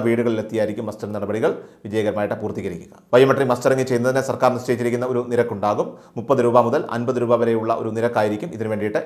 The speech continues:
ഈടാക്കുന്നത്. ആ തുക കൂടി പെൻഷൻ ഗുണഭോക്താക്കൾ കയ്യിൽ കരുതേണ്ടതാണ്. ഇനി ഇതോടൊപ്പം തന്നെ പെൻഷൻ ഗുണഭോക്താക്കൾ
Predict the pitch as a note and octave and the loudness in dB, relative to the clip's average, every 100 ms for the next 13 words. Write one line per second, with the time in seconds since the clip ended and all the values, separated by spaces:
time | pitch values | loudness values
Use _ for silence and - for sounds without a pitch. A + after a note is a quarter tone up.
0 | A#2 G#2+ F2 F2 - - _ _ B2 B2 | 0 0 -2 -8 -18 -20 _ _ 2 4
1 | C3 B2 B2+ G3 B2 A#2 A#2 A2 A2 A2 | 4 4 4 0 -2 -6 -4 -4 -2 -2
2 | A2 C#3+ A#2+ A2+ A2 A2 G#2+ F#2 E2 - | -2 -2 -2 -2 0 -2 -2 -6 -10 -18
3 | - _ C#3 C#3+ D#3+ D#3+ D3+ B2 G#3+ - | -20 _ 6 10 12 10 6 2 -4 -10
4 | - - C#3+ F3 D3 D3 C#3+ D3 C#3 | 0 2 4 4 4 6 6 6 4